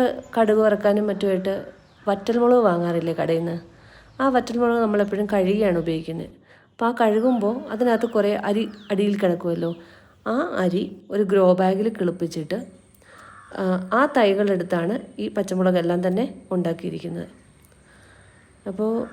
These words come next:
ആദ്യം നമ്മൾ ഗ്രോ ബാഗിൽ പച്ചമുളക് നടുമ്പോഴത്തേക്കും, ആ, കുറച്ച് കരിയില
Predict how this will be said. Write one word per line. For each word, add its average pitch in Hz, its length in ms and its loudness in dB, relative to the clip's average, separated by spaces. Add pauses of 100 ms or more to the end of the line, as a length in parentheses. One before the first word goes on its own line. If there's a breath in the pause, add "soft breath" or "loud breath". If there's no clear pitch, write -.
(120)
ആദ്യം 233 260 2
നമ്മൾ 214 180 2 (640)
ഗ്രോ 202 140 4 (120)
ബാഗിൽ 220 240 4 (100)
പച്ചമുളക് 214 520 2
നടുമ്പോഴത്തേക്കും, 180 680 -2 (800 loud breath)
ആ, 202 40 0 (400)
കുറച്ച് 247 400 2 (140)
കരിയില 196 320 4